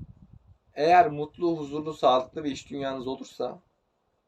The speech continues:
dışarıda mutlu, sağlıklı, huzurlu ilişkileriniz olur. İlişkiler bir süreçtir.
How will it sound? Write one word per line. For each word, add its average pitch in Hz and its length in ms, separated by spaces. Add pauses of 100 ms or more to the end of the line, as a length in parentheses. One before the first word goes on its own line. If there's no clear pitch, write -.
(1160)
dışarıda 143 320
mutlu, 143 260
sağlıklı, - 400
huzurlu 131 540 (120)
ilişkileriniz 117 640
olur. - 280 (2250)
İlişkiler 160 540
bir 147 40
süreçtir. - 680